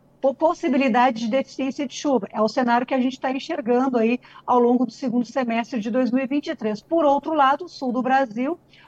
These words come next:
pode inicialmente ter muitos problemas, porque a, a segunda metade do inverno tem uma tendência, uma probabilidade de ser mais afetada, mais impactada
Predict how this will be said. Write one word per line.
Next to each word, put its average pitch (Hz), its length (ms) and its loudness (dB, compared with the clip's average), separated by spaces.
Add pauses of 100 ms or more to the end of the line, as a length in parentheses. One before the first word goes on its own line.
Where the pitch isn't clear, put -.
(120)
pode 254 480 2
inicialmente 285 800 -2
ter 254 180 -4
muitos 277 360 0
problemas, 269 680 2
porque 240 500 0
a, 226 260 -2
a 240 40 -6
segunda 330 340 -4
metade 277 500 0
do 220 100 0
inverno 233 520 -2
tem 330 200 -4
uma 285 180 -2
tendência, 240 580 -4
uma 226 140 -4
probabilidade 233 560 -4
de - 60 -20
ser 240 160 -4
mais 262 340 -2
afetada, 233 580 -4
mais 247 240 -2
impactada 226 760 -4